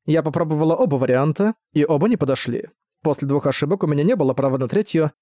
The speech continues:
иначе бы активизировался протокол безопасности и отформатировал все данные. Весьма рискованно проворачивать подобное на чужом компьютере.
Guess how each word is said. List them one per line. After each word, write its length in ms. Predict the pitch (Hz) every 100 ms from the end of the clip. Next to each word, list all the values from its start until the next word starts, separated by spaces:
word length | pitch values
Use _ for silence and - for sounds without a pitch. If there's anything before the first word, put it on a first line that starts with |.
| _ _ -
иначе 300 | 165 185 -
бы 60 | 269
активизировался 720 | - 220 143 131 139 185 247
протокол 360 | 165 139 147 135
безопасности 800 | 131 127 147 - 202 - 196 190 _
и 60 | 175
отформатировал 640 | 151 147 143 131 147 147 240
все 160 | -
данные. 560 | 143 131 117 110 - - _ _ _ _ -
Весьма 420 | 139 143 - 165
рискованно 640 | 147 - 135 120 104 131 _ _ -
проворачивать 540 | 247 147 127 - 202
подобное 360 | 233 135 135 214
на 60 |
чужом 260 | 226 143 135
компьютере. 720 | 156 131 135 117 87 -